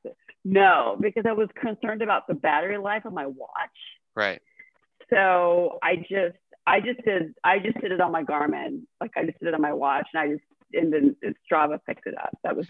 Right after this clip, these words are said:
Speaker 1: that's all I did.
Speaker 2: And they, and you pr-, probably w-, maybe what would have happened is that you maybe stopped. I don't know. Did you stop your watch at all? Maybe and go to the bathroom or something, you know, or, 'cause sometimes I know Strava will.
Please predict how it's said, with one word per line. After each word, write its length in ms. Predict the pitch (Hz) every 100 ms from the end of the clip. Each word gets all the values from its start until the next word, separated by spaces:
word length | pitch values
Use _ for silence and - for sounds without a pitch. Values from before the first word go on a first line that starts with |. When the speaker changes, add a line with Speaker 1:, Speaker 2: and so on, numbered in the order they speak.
| -
Speaker 1:
that's 140 | - -
all 140 | 123
I 80 | -
did. 320 | - - - - -
Speaker 2:
And 100 | 147
they, 180 | 180 -
and 160 | 147
you 120 | 165
pr-, 220 | 180 - 156
probably 300 | 170 170 175
w-, 160 | 151 147
maybe 360 | 147 156 170
what 200 | 151 139
would 120 | 131 123
have 80 |
happened 420 | - 120 120 123 120
is 120 | 113
that 220 | 113 -
you 120 | 127
maybe 300 | 120 117 117
stopped. 600 | 110 - 123 120 - - -
I 100 | 135
don't 100 | 139
know. 40 | 120
Did 140 | 120
you 80 | 117
stop 260 | - 127 127
your 100 | 117
watch 260 | 117 -
at 60 | 123
all? 200 | 120 120
Maybe 480 | 123 123 123 120 120
and 180 | 113
go 100 | 117
to 60 | 120
the 60 | 110
bathroom 400 | 117 120 127 120
or 60 |
something, 640 | - 123 113 120 117 117 113 - - _
you 80 | 127
know, 360 | 117 117 117
or, 540 | 117 117 110 110 110 107 - -
'cause 120 | - 131
sometimes 480 | 170 170 147 123 - -
I 80 | 139
know 100 | 139
Strava 540 | - 147 139 139 139
will. 420 | 131 127 123 117